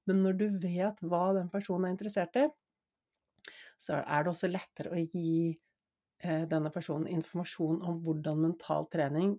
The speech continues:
kan bidra til dette. Og da kan det være at det er andre podcaster enn denne som vil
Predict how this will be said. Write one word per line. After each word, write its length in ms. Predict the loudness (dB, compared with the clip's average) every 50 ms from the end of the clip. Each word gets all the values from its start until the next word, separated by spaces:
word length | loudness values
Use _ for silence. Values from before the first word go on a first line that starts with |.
| -4
kan 240 | -8 -6 -4 -4 -2 -4 -4 -4
bidra 540 | -4 -4 -2 -2 -2 -4 -4 -2 -2 0 0 -2
til 280 | -2 0 0 2 2 2 2
dette. 400 | 0 0 -4 _ -6 -6 -6 -6 -8 -14 -16 -16 -16 -16 -16 -16 -6 0
Og 100 | 0 0
da 40 | 0 2
kan 200 | 2 2 4 4
det 100 | 4 6
være 320 | 8 8 8 8 8 6 4
at 100 | 2 0
det 80 | -2
er 180 | -4 -2 2 4
andre 240 | 4 4 4 2 4
podcaster 640 | 4 4 4 4 0 -4 -4 -4 -2 0 0 0 2
enn 220 | 2 2 4 4
denne 500 | 4 2 2 4 6 8 8 8 6 4 0
som 420 | -2 0 2 4 4 6 4 4 2 -2 _ -6
vil 320 | -2 2 4 4 4 2